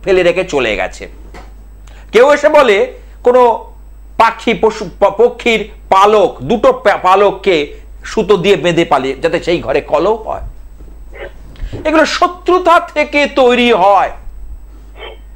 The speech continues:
এবং সম্পূর্ণ তন্ত্র মতে এগুলো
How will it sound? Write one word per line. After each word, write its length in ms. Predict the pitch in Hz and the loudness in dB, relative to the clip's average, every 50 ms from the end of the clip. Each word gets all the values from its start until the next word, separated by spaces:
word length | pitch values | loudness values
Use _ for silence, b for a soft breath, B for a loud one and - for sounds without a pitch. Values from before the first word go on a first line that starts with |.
| - - - - - - - - - - - - - - - | -18 -16 -14 -14 -12 -12 -12 -12 -10 -12 -12 -14 -14 -4 0
এবং 240 | 254 285 320 311 262 | 2 4 4 2 2
সম্পূর্ণ 640 | - - - 240 247 262 233 - 269 269 262 254 | -4 -2 0 0 0 -2 -2 -2 -2 0 2 0
তন্ত্র 600 | 247 247 - 226 214 214 220 220 214 214 226 233 | -2 0 0 2 2 2 0 -2 0 0 0 0
মতে 480 | 202 175 180 208 240 240 - 285 285 285 | 2 2 2 2 2 2 2 2 2 2
এগুলো 320 | 277 233 269 269 262 269 | 2 2 2 2 0 0